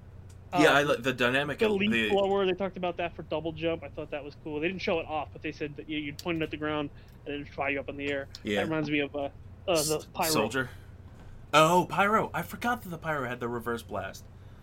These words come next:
Speaker 2: Yep, he did after the, after he got updated.
Speaker 1: I wonder if, what time was this? What if that was
Speaker 2: Oh,
Speaker 1: around
Speaker 2: I
Speaker 1: the
Speaker 2: have no
Speaker 1: same
Speaker 2: idea.
Speaker 1: time?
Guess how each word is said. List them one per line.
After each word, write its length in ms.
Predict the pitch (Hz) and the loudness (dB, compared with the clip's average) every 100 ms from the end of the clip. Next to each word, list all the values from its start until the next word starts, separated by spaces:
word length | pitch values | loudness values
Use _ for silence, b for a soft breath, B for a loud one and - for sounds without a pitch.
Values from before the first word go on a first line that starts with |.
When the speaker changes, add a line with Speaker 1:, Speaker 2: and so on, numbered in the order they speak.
| - | -4
Speaker 2:
Yep, 160 | 202 208 - - | -2 -2 -8 -4
he 120 | 208 | 0
did 380 | 196 196 185 175 160 | 4 4 4 2 -2
after 560 | 170 170 180 160 147 | -2 -2 0 0 0
the, 420 | 143 139 135 147 | -4 -8 -8 -8
after 260 | 160 156 160 | -4 -6 -6
he 80 | 143 | -8
got 160 | 135 | -8
updated. 380 | 127 - - - - | -8 -14 -16 -16 -14
Speaker 1:
I 140 | - 139 | -10 -8
wonder 420 | 151 175 233 262 | -6 -4 -6 -6
if, 280 | 254 - - - - - - | -8 -8 -16 -18 -20 -20 -14
what 240 | 151 226 - | -10 -10 -10
time 320 | - 220 220 | -8 -6 -4
was 180 | 214 - | -6 -8
this? 360 | 214 214 - - | -10 -10 -12 -10
What 140 | 151 | -8
if 140 | 220 226 | -6 -6
that 120 | 180 | -8
was 140 | 143 | -2
Speaker 2:
Oh, 40 | - | 0
Speaker 1:
around 80 | 120 | 0
Speaker 2:
I 20 | |
Speaker 1:
the 80 | 117 | 0
Speaker 2:
have 0 | 123 | -2
no 40 | |
Speaker 1:
same 200 | 110 147 135 | -2 -2 -2
Speaker 2:
idea. 180 | 110 | -4
Speaker 1:
time? 300 | 110 110 104 | -4 -4 -4